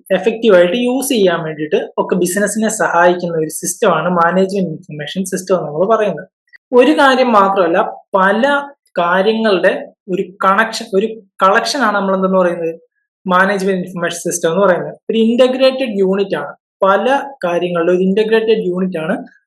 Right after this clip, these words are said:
മാനേജ്മെന്റ് ഇൻഫർമേഷൻ സിസ്റ്റം എന്ന് പറയുന്നത്. ഓക്കെ, അവിടെ പറഞ്ഞിട്ടുണ്ട്,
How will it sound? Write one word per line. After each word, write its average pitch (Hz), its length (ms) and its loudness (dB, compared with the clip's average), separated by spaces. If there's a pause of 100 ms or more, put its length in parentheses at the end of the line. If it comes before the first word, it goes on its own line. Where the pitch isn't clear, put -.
(220)
മാനേജ്മെന്റ് 247 520 2
ഇൻഫർമേഷൻ 185 400 -6
സിസ്റ്റം 170 220 -4
എന്ന് 233 220 -2 (440)
പറയുന്നത്. 190 400 2 (680)
ഓക്കെ, 196 120 4
അവിടെ 208 180 6
പറഞ്ഞിട്ടുണ്ട്, 190 440 2